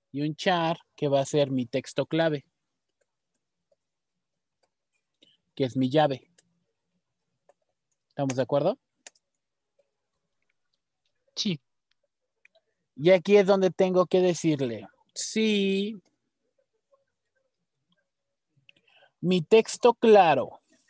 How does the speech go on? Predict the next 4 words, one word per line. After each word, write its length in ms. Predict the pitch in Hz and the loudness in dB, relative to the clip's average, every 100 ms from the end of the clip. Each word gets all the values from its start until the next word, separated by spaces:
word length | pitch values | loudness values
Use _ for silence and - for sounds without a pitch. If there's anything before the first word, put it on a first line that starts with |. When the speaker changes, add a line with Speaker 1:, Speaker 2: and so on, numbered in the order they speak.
| _ _ _ _ _ _ _ _ _ _ _ _ _ _ _ _ _ _ _ _ _ | _ _ _ _ _ _ _ _ _ _ _ _ _ _ _ _ _ _ _ _ _
Speaker 1:
va 200 | 147 170 | 2 2
a 60 | |
ser 280 | 165 180 175 | 4 2 0
que 340 | - 185 180 | 0 2 2